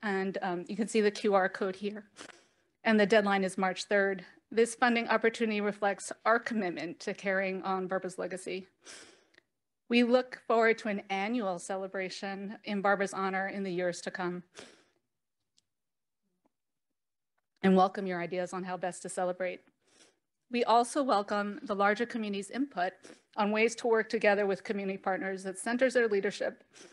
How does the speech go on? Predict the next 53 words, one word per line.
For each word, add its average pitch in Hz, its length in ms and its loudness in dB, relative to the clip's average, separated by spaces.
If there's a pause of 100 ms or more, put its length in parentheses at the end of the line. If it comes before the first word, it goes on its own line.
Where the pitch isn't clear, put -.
(140)
and 220 140 0
expertise, 202 560 -4
as 180 100 -4
Barbara 220 320 4
did 202 260 0
so 277 460 2
beautifully 208 560 -2
for 180 120 -8
so 196 180 -4
many 190 260 -2
years. 170 400 -8 (1040)
And 214 420 2
the 208 140 0
link 247 320 4
to - 80 -2
share 294 260 4
your 277 120 4
comments 214 440 -4
can 226 140 -4
be 220 100 -2
found 196 380 -4
on 196 140 -4
the 196 80 -6
second 185 420 -4
Q 185 160 -4
R 185 100 -2
code 196 220 -2
and 185 180 0
will 175 80 0
be 190 120 -4
placed 214 480 0
in 208 80 0
the 196 100 0
Zoom 190 240 -2
chat 160 320 -4
as 175 120 -8
well. 175 300 -2 (1200)
Um, 196 320 -2
today, 240 220 4
our 233 80 6
department 254 420 0
will 254 60 -2
provide 202 640 0
our 196 220 -2
Grand 202 340 -2
Rounds 202 240 -4
honorarium 202 560 -4
to 220 140 -6
Little 202 220 0
Sisters 196 480 -6
of - 100 -8
the 190 100 -2
Assumption 175 560 -6